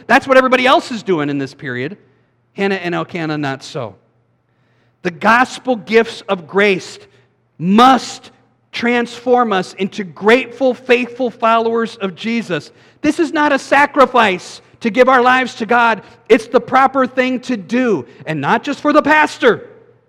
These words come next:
Not just for the pastor. Well, it's good for Andy. I'm glad he's doing that. But we have our lives to live. All of us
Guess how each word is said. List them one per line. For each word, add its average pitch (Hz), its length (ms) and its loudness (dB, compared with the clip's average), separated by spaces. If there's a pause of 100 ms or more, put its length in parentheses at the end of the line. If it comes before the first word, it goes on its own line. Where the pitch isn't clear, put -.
(120)
Not 254 220 0
just 311 120 -4
for 311 100 -6
the 285 80 0
pastor. 277 580 0 (680)
Well, 139 80 -14
it's - 80 -14
good 214 160 0
for 226 120 -8
Andy. 214 300 -2
I'm 127 120 -6
glad 151 240 -2
he's 196 320 -8 (200)
doing 226 260 -2
that. 147 260 -6
But 147 160 -8
we 196 100 0
have 208 160 2
our 208 160 2
lives 226 360 -2
to 165 120 -12
live. 113 260 -10 (1500)
All 240 300 0
of 170 140 0
us - 420 -8